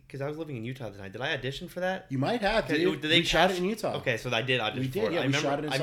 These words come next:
Speaker 2: Salt Lake City.
Speaker 1: for the, for that then.
Speaker 2: That's funny.
Speaker 1: Yeah, it's super
Speaker 2: What,
Speaker 1: fun.
Speaker 2: what role did you audition for?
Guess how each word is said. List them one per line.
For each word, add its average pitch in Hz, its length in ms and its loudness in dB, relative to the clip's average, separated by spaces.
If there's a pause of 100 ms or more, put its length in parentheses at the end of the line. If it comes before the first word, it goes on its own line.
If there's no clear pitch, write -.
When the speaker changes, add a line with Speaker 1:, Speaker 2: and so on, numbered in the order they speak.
(140)
Speaker 2:
Salt 156 160 4
Lake 165 80 2
City. 151 220 0
Speaker 1:
for 113 340 -4
the, 107 100 -10
for 113 160 -12
that 104 240 -8
then. 98 200 -12 (140)
Speaker 2:
That's 123 280 -8
funny. 120 480 -6
Speaker 1:
Yeah, 131 220 -2
it's - 140 -10
super 139 180 -6
Speaker 2:
What, 196 100 0
Speaker 1:
fun. - 140 -2
Speaker 2:
what 208 120 -4
role 226 140 0
did 185 100 -8
you 147 100 0
audition 107 340 -6
for? 78 360 -16